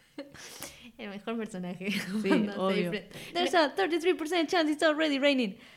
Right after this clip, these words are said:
Speaker 2: Eh, sí, vamos a tener obviamente algún episodio de Mean Girls porque
Speaker 1: Sí,
Speaker 2: tenemos
Speaker 1: ta, no lo tenemos ni que
Speaker 2: Ta.
Speaker 1: aclarar.
Speaker 2: No, no sé si, claro, era innecesario este comentario.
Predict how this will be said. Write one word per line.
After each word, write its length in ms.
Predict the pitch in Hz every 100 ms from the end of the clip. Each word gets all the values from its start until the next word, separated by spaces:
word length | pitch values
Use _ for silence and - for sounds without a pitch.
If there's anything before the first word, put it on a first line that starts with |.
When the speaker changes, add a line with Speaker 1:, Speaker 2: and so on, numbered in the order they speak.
| _
Speaker 2:
Eh, 260 | - 208 202
sí, 200 | 226 214
vamos 300 | 185 240 285
a 40 | 240
tener 220 | 233 240
obviamente 400 | 214 214 220 214
algún 140 | 214
episodio 320 | 220 185 214
de 100 | 220
Mean 180 | 202 208
Girls 240 | 214 233 226
porque 280 | 202 185
Speaker 1:
Sí, 60 | 180
Speaker 2:
tenemos 280 | 190 202 -
Speaker 1:
ta, 240 | 214 208
no 160 | 208 262
lo 80 | 294
tenemos 240 | 233 226
ni 100 | 220
que 80 | 196
Speaker 2:
Ta. 80 | 175
Speaker 1:
aclarar. 220 | 170 180
Speaker 2:
No, 220 | 247 262
no 80 | 269
sé 140 | 285 262
si, 180 | 226
claro, 280 | - 220 196
era 200 | 190 226
innecesario 800 | 233 202 190 190 196 196 180 175
este 320 | 175 180 -
comentario. 500 | 175 180 170 175 175